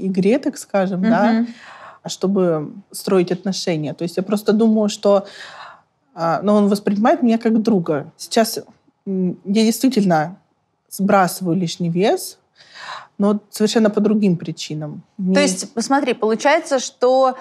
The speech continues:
Speaker 2: у тебя не было мысли о том, что если ты сбросишь вес,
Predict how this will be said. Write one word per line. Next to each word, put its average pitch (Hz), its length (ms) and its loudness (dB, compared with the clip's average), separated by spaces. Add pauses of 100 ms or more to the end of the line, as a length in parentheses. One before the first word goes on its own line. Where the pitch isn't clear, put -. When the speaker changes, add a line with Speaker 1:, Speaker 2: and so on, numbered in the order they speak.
(160)
Speaker 2:
у 247 80 0
тебя 240 220 2
не 302 180 2
было 349 220 2
мысли 240 360 0
о 185 140 4
том, 254 360 2
что - 200 -6
если 214 220 -2
ты 220 120 -4
сбросишь 208 600 -2
вес, 233 480 -2